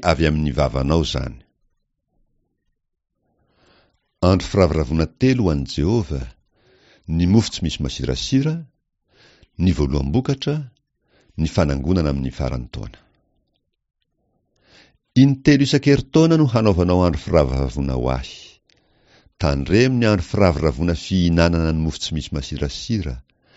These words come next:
Hafitona no hihinananao ny mofo tsy misy masirasira araka izay nandidiako anao, amin'ny fotoan'andro amin'ny volana Abiba, fa tamin'izany no nivoahanao avy tany Egipta.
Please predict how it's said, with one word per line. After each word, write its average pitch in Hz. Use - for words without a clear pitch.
Hafitona 131
no 104
hihinananao 85
ny 78
mofo 90
tsy -
misy 80
masirasira 85
araka 80
izay 71
nandidiako 73
anao, 127
amin'ny 90
fotoan'andro 113
amin'ny 85
volana 76
Abiba, 71
fa 113
tamin'izany 113
no 92
nivoahanao 73
avy -
tany 64
Egipta. -